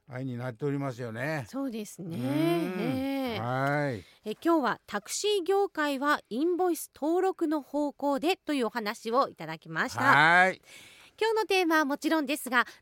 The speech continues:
Speaker 2: 納税や税金に関することは野中よしみ税理士事務所、電話零九五二二四の三二八六、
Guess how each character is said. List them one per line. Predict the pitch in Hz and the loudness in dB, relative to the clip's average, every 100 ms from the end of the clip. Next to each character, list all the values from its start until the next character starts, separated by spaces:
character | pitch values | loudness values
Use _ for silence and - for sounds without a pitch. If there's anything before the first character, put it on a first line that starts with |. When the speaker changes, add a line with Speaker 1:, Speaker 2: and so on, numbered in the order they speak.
| - | 0
Speaker 2:
納 | 269 392 | 2 4
税 | 339 349 339 | 2 2 2
や | 320 208 180 | 2 2 0
税 | 262 359 | 0 0
金 | - 370 | 0 0
に | 330 | 0
関 | - 247 262 | 0 -2 -2
す | 254 | -4
る | 262 | -2
こ | 247 | -2
と | 240 214 | -2 2
は | 214 196 - _ | 2 0 -14 _
野 | 247 | 2
中 | 381 403 240 | 4 4 2
よ | 185 196 | 0 -2
し | - | 0
み | 359 370 | 2 2
税 | 330 330 | 4 2
理 | 302 | 2
士 | 285 233 | -4 -6
事 | |
務 | 247 | -6
所、 | 254 214 202 _ _ _ _ _ | -4 -2 -2 _ _ _ _ _
電 | 226 302 | 0 2
話 | 269 247 _ _ | 2 2 _ _
零 | 180 247 330 | 0 2 2
九 | _ 294 269 | _ 0 0
五 | 196 269 339 | 2 2 2
二 | 302 320 214 _ _ _ | 4 0 0 _ _ _
二 | 240 359 415 | 0 2 2
四 | 427 370 | 2 2
の | 302 320 | 0 -2
三 | - 240 262 294 | -4 -4 -2 0
二 | 294 254 | -2 -4
八 | 196 196 - | -6 -8 -4
六、 | 254 285 240 214 | -4 0 0 -2